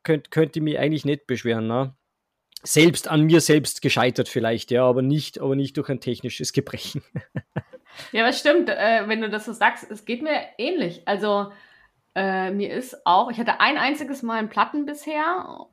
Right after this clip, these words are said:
Speaker 2: also mit beiden Rädern, mit dem Rennrad noch gar nicht und das habe ich ja letztes Jahr auch irgendwie so fünftausend Kilometer bewegt oder so, also da auch echt Glück gehabt. Was ich auch aber als krass, und das ist auch so was Subjektives, aber was ich wirklich als Fail sehe, ist, wenn man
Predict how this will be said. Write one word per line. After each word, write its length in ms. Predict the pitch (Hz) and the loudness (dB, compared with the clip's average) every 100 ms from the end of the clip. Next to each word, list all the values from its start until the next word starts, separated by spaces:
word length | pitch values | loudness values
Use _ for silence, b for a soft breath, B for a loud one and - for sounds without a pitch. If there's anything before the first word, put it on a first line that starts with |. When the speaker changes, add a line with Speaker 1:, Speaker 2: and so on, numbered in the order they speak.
| _ _ - | _ _ -8
Speaker 2:
also 380 | 202 196 202 | -6 -4 -2
mit 200 | 202 202 | -2 0
beiden 280 | - 190 247 | 4 4 4
Rädern, 380 | 240 240 262 254 | 0 -2 -2 -2
mit 20 | |
dem 100 | 214 | -2
Rennrad 360 | 196 220 262 220 | 0 2 2 2
noch 180 | 214 - | -2 2
gar 160 | 190 | 2
nicht 200 | 262 349 | 2 -4
und 100 | 233 | -8
das 140 | 196 220 | -8 -8
habe 100 | 196 | -8
ich 80 | |
ja 40 | 208 | -6
letztes 320 | 202 202 208 | -6 -8 -6
Jahr 140 | 196 | -2
auch 100 | 220 | 0
irgendwie 200 | 247 233 | -2 -4
so 160 | 233 233 | -4 -6
fünftausend 840 | 240 247 - 240 233 233 240 233 | -8 -10 -4 -2 -2 -2 -6 -6
Kilometer 440 | - 247 240 247 240 | -8 -4 -4 -4 -4
bewegt 340 | 240 233 254 | -4 -6 -6
oder 220 | 254 247 | -6 -4
so, 140 | 247 247 | -4 -2
also 200 | 190 190 | -2 -2
da 380 | 185 208 226 - | 0 0 2 2
auch 240 | 226 - | 0 -2
echt 180 | 233 233 | -8 -6
Glück 200 | 226 233 | -6 -4
gehabt. 380 | 262 277 269 b b b b b b b b | -4 -4 -8 b b b b b b b b
Was 180 | 214 226 | -4 2
ich 80 | 233 | 4
auch 200 | 254 - _ | 4 2 _
aber 300 | 240 240 214 | 4 6 6
als 400 | 151 - - - | 4 -2 -10 -20
krass, 320 | - 185 - | -4 -4 -4
und 160 | - 208 | -8 -6
das 140 | 214 | -4
ist 480 | 254 - - - - | -4 -8 -12 -16 -2
auch 160 | - 233 | 0 0
so 140 | 233 | -2
was 840 | 208 196 - 101 104 - 196 - - | -4 -4 -6 -10 -6 -2 -2 -4 -4
Subjektives, 680 | 262 247 190 - 240 220 120 | 0 0 -2 -4 -6 -4 0
aber 260 | 196 196 | 2 4
was 160 | 190 208 | 4 2
ich 160 | 220 | -4
wirklich 300 | 208 247 247 | -6 -6 -4
als 180 | 208 196 | -4 -6
Fail 280 | - 214 233 | -6 -4 -4
sehe, 220 | 214 190 | -2 -2
ist, 200 | 165 - | -2 -6
wenn 100 | 202 | -6
man 240 | 196 185 | -6 -6